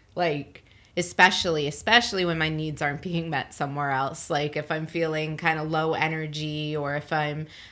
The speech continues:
recovering from something, and I actually mentioned in the, um, piece that I wrote about um, my cancer treatment. And it's like, I'd, I'd, I'd noticed these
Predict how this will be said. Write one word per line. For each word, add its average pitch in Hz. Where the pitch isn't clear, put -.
recovering 165
from 165
something, 160
and 156
I 156
actually 156
mentioned 151
in 156
the, 151
um, 143
piece 196
that 156
I 156
wrote 151
about 147
um, 139
my 156
cancer 208
treatment. 143
And 185
it's 165
like, 165
I'd, 165
I'd, 160
I'd 165
noticed 180
these 156